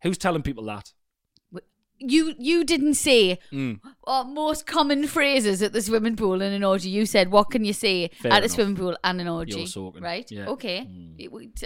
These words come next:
Speaker 2: well,
Speaker 1: Right, well, fine. Half
Speaker 2: Jo-,
Speaker 1: a
Speaker 2: what
Speaker 1: point.
Speaker 2: about another one?
Speaker 1: Right.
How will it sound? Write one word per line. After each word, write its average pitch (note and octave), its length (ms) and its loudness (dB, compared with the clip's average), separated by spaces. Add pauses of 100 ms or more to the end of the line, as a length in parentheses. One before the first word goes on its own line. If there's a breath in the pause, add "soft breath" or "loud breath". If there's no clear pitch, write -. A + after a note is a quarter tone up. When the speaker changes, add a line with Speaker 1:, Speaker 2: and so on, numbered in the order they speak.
Speaker 2:
well, G#3+ 320 -8 (480 loud breath)
Speaker 1:
Right, G3+ 160 -8
well, C#4 300 8 (320)
fine. C#4 440 0
Half C4+ 160 8
Speaker 2:
Jo-, C4+ 40 12
Speaker 1:
a B3 60 2
Speaker 2:
what C4+ 140 6
Speaker 1:
point. C#4+ 100 6
Speaker 2:
about C#4 180 0
another B3+ 300 6
one? B3 340 4
Speaker 1:
Right. D3 240 0